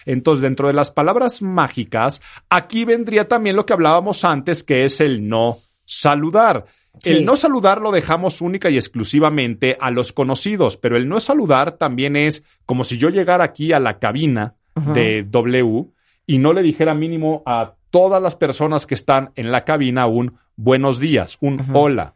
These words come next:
Speaker 1: un "saludos", y que al
Speaker 2: Ujú.
Speaker 1: final te despidas, que cuando vas de salida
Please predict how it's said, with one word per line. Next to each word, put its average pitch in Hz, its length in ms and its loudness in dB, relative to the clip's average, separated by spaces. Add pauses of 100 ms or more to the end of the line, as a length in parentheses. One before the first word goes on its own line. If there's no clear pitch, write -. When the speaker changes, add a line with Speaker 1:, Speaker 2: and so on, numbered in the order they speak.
Speaker 1:
un 135 180 -2
"saludos", 131 640 0
y 131 80 -4
que 143 140 0
al 135 60 2
Speaker 2:
Ujú. 135 80 -4
Speaker 1:
final 156 320 0
te 139 100 0
despidas, 101 600 -6
que 101 120 -14
cuando 95 240 -8
vas 120 180 -2
de 139 80 -2
salida 147 640 -2